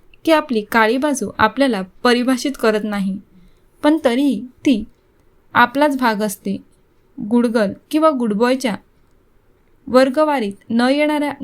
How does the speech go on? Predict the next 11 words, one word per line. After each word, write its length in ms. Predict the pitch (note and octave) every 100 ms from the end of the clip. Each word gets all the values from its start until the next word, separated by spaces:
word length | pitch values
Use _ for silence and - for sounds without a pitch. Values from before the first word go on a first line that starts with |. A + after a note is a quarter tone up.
| G#3+
गुणवैशिष्ट्यांचे 960 | C4 C#4 C#4+ C#4+ C#4 - D4 D4 B3+
समाज 400 | A#3+ C4 G#3+ G3
फारसे 360 | - C4 C4+ C#4+
स्वागत 400 | C4+ G#3+ G#3 G#3+
करत 180 | C4 C4 C#4
नसल्यामुळे 580 | C#4 C4+ C#4+ C4+ G3+ G3+ _ _ _ _ -
आपण 240 | C4+ D#4
आपल्याला 440 | C#4 C4 B3+ A3 - -
जे 80 | C4
मनापासून 600 | D4+ A3+ A3+ C4+ C4+ D4+
जाणवते, 600 | A#3+ G#3+ G#3 A#3+ G#3+ G3